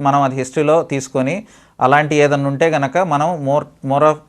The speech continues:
అది మన స్పోర్ట్స్, ఆ, ligament or meniscal injury వైపు మనం ఆలోచించాల్సి వస్తుందండి.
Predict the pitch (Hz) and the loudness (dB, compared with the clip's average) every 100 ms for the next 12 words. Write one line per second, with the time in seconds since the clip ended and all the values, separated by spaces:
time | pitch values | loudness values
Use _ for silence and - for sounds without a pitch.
0 | - 135 135 127 127 117 113 - 156 - | -6 -2 0 0 0 -2 -4 0 0 0
1 | 135 117 110 120 147 165 160 147 139 131 | -4 -2 -2 -2 0 0 2 2 2 -2
2 | - 135 131 123 123 120 120 185 175 139 | -2 -2 0 0 0 -2 -2 -2 0 0
3 | 120 117 117 110 113 110 104 101 95 101 | -2 -2 -2 -2 -2 -2 -8 -6 -8 -8
4 | - 101 95 98 | -12 -12 -10 -12